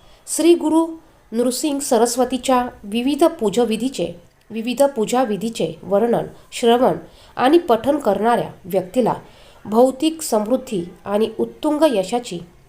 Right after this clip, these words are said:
प्राप्ती करून देते. सात, ज्याप्रमाणे श्री गुरूंनी सायन देवावर वरदहस्त ठेवून त्यांच्या संकटांना निवारले, तेच फलप्राप्ती श्री गुरूंनी ही कथा श्रवण आणि पठण करणाऱ्यांना देऊन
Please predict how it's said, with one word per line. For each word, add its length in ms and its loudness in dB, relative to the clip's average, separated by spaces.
प्राप्ती 360 0
करून 340 0
देते. 360 -6
सात, 280 2
ज्याप्रमाणे 800 4
श्री 280 -2
गुरूंनी 460 2
सायन 520 4
देवावर 500 2
वरदहस्त 720 2
ठेवून 340 2
त्यांच्या 400 2
संकटांना 720 0
निवारले, 540 2
तेच 340 0
फलप्राप्ती 720 0
श्री 380 -4
गुरूंनी 500 -2
ही 160 0
कथा 320 2
श्रवण 420 0
आणि 160 2
पठण 380 0
करणाऱ्यांना 640 2
देऊन 280 0